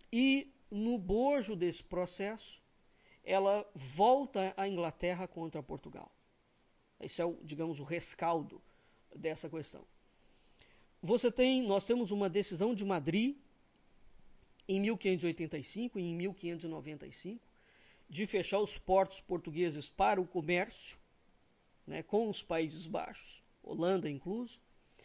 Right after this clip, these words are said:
e essa política se revelou absolutamente catastrófica para os interesses, é, especificamente portugueses, porque os portugueses que já tinham aberto um comércio,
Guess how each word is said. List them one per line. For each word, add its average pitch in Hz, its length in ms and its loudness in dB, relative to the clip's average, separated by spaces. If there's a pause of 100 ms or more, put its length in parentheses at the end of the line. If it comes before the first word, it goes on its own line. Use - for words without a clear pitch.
(440)
e 190 100 6
essa 196 220 6
política 180 460 0
se - 160 0
revelou 165 540 2 (120)
absolutamente 175 680 -2
catastrófica 175 760 -4 (280)
para 214 300 2
os 165 160 -2
interesses, 170 760 -6 (540)
é, 160 220 -10
especificamente 170 760 -6
portugueses, 170 720 -8 (400)
porque 196 240 6
os 185 160 6
portugueses 208 540 4
que 202 100 -4
já 202 180 2
tinham 254 300 -2
aberto 185 440 0
um 202 60 -4
comércio, 180 640 -2